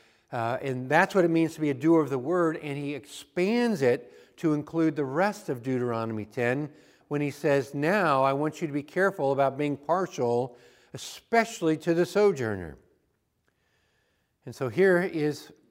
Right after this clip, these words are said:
how he goes about it in J-, James chapter two. "My brothers, show no partiality as you hold the faith in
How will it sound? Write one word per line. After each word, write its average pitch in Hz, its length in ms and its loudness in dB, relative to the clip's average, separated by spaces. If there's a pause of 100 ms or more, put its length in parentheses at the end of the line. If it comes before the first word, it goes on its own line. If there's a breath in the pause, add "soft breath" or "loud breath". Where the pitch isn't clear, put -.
(100)
how 143 240 -2
he 147 80 0
goes 135 220 0
about 120 320 0
it 113 180 -6 (480 soft breath)
in 120 220 -12
J-, 104 100 -20 (100)
James 113 340 -10
chapter 113 360 -8
two. 87 420 -10
"My 104 140 -10
brothers, 147 540 2
show 190 580 2
no 170 240 2
partiality 139 1080 -4 (720)
as 123 160 -6
you 131 100 -4
hold 170 460 0
the 131 80 -8
faith 113 720 -4 (720)
in 123 320 -6